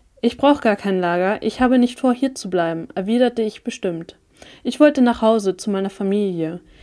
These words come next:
Henry schien zwar nett zu sein, aber damit schien er eine Ausnahme zu bilden, und ich hatte wirklich keine Lust, noch länger in dem Dorf zu bleiben,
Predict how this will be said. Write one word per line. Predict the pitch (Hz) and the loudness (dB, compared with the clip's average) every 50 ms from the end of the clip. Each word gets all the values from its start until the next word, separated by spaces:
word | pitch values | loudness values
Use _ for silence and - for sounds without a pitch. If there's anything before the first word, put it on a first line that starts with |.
| - - - | -20 -6 2
Henry | 269 262 269 247 262 262 | 4 4 6 6 4 2
schien | 262 - 254 247 240 240 | 4 4 4 4 4 4
zwar | - - 220 208 | 2 0 0 0
nett | 214 233 233 - - | 0 0 -2 -4 -6
zu | - 226 | -6 -2
sein, | 202 208 202 208 214 - | 0 0 0 0 0 -2
aber | - 196 208 | -2 -2 0
damit | 202 220 226 226 233 233 | 0 2 2 0 0 -2
schien | - - 226 214 | -2 -2 -2 -2
er | - 208 | -2 -4
eine | 208 214 185 | -4 -4 -2
Ausnahme | 208 233 226 - 214 196 190 190 185 | -2 -2 -2 -2 -4 -4 -2 -4 -6
zu | - - - 185 | -8 -12 -6 -2
bilden, | 190 185 190 190 208 208 | 0 0 2 0 -2 -4
und | - - 220 - | -4 -4 -6 -6
ich | - - | -4 -4
hatte | 220 226 202 185 | -4 -4 0 2
wirklich | 214 247 254 247 247 240 - | 2 2 2 2 -2 -4 -4
keine | - 226 214 214 208 | -6 -4 -2 -2 0
Lust, | 208 226 247 247 - 226 | 0 0 0 0 -2 -6
noch | 202 196 - | -6 -4 -2
länger | 208 208 214 220 208 | -2 -2 -2 -2 -2
in | - 202 | -2 -2
dem | 196 190 190 | -2 -2 -2
Dorf | 196 202 208 - - | -2 -2 -4 -4 -8
zu | - - 190 | -16 -14 -8
bleiben, | 185 180 175 175 180 190 202 | -4 -4 -2 -2 -4 -4 -6